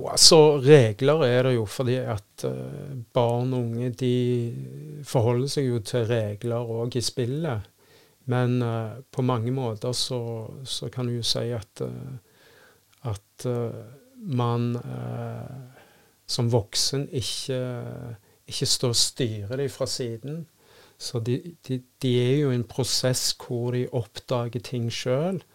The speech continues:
og man er mye mer en mentor da, som stiller spørsmål til de, og, eh, ja, eh, prøver å få tag i hva er det de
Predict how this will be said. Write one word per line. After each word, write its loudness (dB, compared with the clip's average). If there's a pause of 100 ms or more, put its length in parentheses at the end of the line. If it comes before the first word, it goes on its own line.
(760)
og 0 (300)
man 0
er 0
mye 2
mer -2
en 0
mentor -2
da, -2 (640)
som -6
stiller -2
spørsmål -4
til 0
de, 0 (160)
og, -4 (800)
eh, -6 (440)
ja, 0 (720)
eh, -12 (1000)
prøver 2
å -6
få -4
tag -6
i -8 (760)
hva -2
er -2
det -8
de -6